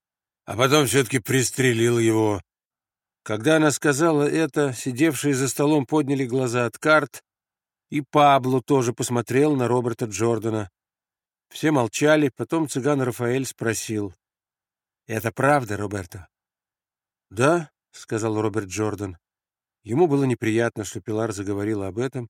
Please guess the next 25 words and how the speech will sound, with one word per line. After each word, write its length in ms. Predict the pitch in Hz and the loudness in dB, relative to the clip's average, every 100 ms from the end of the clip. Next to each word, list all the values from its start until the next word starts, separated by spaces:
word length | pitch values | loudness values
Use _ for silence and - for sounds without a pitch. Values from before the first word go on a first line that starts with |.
| _ _ _ _ - | _ _ _ _ -10
неприятно, 580 | 107 120 135 175 165 143 | -6 0 2 2 2 -4
что 260 | - 131 | -4 -4
он 120 | 113 110 | -2 -2
сам 320 | - 151 151 | -2 0 0
рассказал 500 | 135 - 127 127 127 | -4 -6 -4 -4 -4
про 180 | - 123 | -4 -4
это 320 | 120 120 123 | -4 -6 -8
у 220 | 123 120 | -8 -8
Эль 200 | - 123 | -6 -6
Сордо. 580 | 117 - 120 113 110 101 _ _ _ _ _ _ _ _ _ | -6 -6 -4 -4 -6 -8 _ _ _ _ _ _ _ _ _
По 80 | - | -4
его 300 | 123 143 175 | 2 4 4
просьбе 560 | 175 202 202 143 117 120 | 4 6 6 4 2 4
он 220 | 151 135 | 2 2
был 160 | 156 151 | 2 2
тяжело 440 | 156 143 165 170 | 0 2 4 4
ранен. 500 | 180 175 131 98 82 _ _ _ _ _ _ _ _ _ - | 4 4 2 -2 -8 _ _ _ _ _ _ _ _ _ -6
"Ке 160 | 117 | -6
коса 580 | - 135 131 117 - 120 | 0 2 2 2 0 0
мас 420 | 117 113 110 - | 0 0 -2 -4
рара! 600 | 113 120 123 120 113 95 - _ _ - | -2 0 2 2 0 -2 -10 _ _ 0
Как 200 | 160 175 _ | 2 2 _
чудно!" — 840 | - - 185 139 175 180 208 202 | -6 2 4 4 4 6 6 4
сказал 520 | 139 - 131 107 120 | -2 -2 0 2 0
цыган. 560 | - - 107 113 101 | -2 -6 -2 0 -2